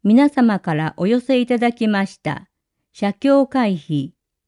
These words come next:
赤い羽共同募金配分金の一部により発行しています。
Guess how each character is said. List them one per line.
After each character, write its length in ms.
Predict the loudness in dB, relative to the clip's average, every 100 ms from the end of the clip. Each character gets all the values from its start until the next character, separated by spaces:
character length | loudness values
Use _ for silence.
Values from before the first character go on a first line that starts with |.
| _ _ _ _
赤 320 | -12 -2 2
い 120 | 2 2
羽 280 | 0 0
共 300 | 0 0 0
同 240 | 0 0 0
募 180 | 0 -2
金 300 | -2 -2 -2
配 320 | -2 -2 -2
分 280 | 0 -2 -2
金 280 | -2 -2
の 140 | 0 -2
一 260 | -2 -2
部 160 | 0 0
に 160 | 0 -2
よ 100 | -2
り 100 | -4
発 280 | -6 -8 _
行 220 | -2 -2
し 80 | -4
て 180 | -6 -4
い 120 | -2
ま 220 | -2 -4
す。 140 | -10